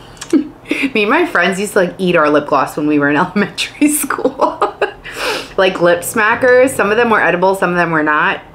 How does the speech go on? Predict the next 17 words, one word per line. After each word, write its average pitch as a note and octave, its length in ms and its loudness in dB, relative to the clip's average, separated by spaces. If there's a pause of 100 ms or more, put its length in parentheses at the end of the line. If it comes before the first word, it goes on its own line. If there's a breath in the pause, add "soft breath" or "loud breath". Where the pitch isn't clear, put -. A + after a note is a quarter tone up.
(800)
We E3 240 2
were F3 120 4
equal D#3+ 300 0
opportunist D3 800 -2
lip C#3+ 160 0
gloss D#3 280 0 (100)
eaters, E3 400 0
so D3 120 0
we C3 120 2
ate C#3+ 100 2
all C3+ 200 2
of - 0 -
them. G3 260 0 (1400)
This G#3+ 380 0 (160)
smells G#3 420 2
beautiful. D3+ 640 0 (960)
And E3+ 400 0